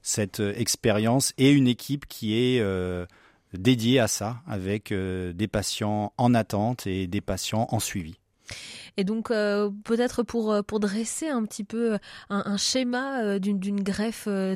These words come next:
Speaker 2: telle que la main, euh, il y a évidemment l'acte chirurgical en tant que tel, mais il y a tout l'après. Euh, ce n'est pas un, un acte chirurgical classique,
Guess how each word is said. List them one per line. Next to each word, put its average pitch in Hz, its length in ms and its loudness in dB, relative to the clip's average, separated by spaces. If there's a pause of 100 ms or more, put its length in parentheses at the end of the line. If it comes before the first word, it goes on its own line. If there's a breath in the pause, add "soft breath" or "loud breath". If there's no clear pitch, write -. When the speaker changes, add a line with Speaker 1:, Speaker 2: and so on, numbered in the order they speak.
Speaker 2:
telle 196 180 -6
que - 120 -4
la 190 200 2
main, 208 220 0 (440 loud breath)
euh, 190 400 -2 (160)
il 208 140 -2
y 233 80 4
a 247 240 4
évidemment 214 500 0
l'acte 214 500 -2
chirurgical 208 840 -2
en 185 200 -2
tant 196 180 -4
que - 120 -10
tel, 311 300 0
mais 202 200 2
il 202 120 -4
y 214 100 0
a 208 200 2 (220)
tout 285 140 0
l'après. 262 520 0 (480 loud breath)
Euh, 202 260 2
ce - 180 -4
n'est 233 120 2
pas 285 240 0
un, 226 280 0
un 220 200 0
acte 240 260 -4
chirurgical 214 800 -2
classique, 240 720 -4